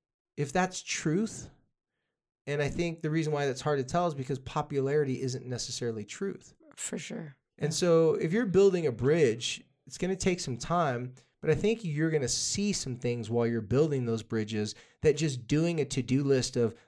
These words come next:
Speaker 1: "I'm gonna go to the gym three times, I'm gonna do this," i-, it's, it's a much broader focus.
Speaker 2: Well, and I really like this idea that <clears throat> if, if you can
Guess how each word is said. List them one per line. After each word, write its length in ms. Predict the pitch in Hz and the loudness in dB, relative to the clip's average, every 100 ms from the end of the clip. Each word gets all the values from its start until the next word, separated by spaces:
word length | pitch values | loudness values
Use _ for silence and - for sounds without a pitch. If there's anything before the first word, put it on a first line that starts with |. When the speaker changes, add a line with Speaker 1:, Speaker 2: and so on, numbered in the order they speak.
| - | -6
Speaker 1:
"I'm 60 | |
gonna 140 | 117 139 | -2 2
go 60 | |
to 60 | 156 | 2
the 60 | 147 | 2
gym 200 | 139 127 | 0 0
three 180 | 131 | -2
times, 300 | 120 117 117 | 0 -2 -4
I'm 140 | 113 117 | -6 -2
gonna 140 | 131 | 0
do 140 | 127 127 | 2 4
this," 280 | 131 123 - _ _ _ _ - | 4 2 -6 _ _ _ _ -4
i-, 40 | |
it's, 320 | 143 - 165 - | -4 -2 -4 -2
it's 180 | 190 214 | -2 0
a 60 | |
much 240 | 233 262 127 | -2 -2 -4
broader 480 | 110 113 120 117 | 0 2 4 2
focus. 720 | 113 - 120 117 - - - - _ | 0 0 -2 -2 -6 -6 -6 -10 _
Speaker 2:
Well, 140 | 277 | 2
and 160 | 277 254 | 4 4
I 60 | 233 | 4
really 400 | 202 240 262 208 | 6 6 6 6
like 320 | 190 196 196 | 6 4 2
this 200 | 185 185 | 0 2
idea 480 | 170 160 208 190 151 | 2 2 2 4 4
that 400 | 160 156 - - _ | 2 0 -2 -16 _
<clears throat> 240 | _ 196 - 214 196 147 - - _ 208 | _ -12 -2 -2 -2 -6 -14 -20 _ -2
if, 220 | 190 - - | -2 -4 -4
if 180 | 202 185 | -2 0
you 120 | 214 | 0
can 260 | 208 196 | 2 0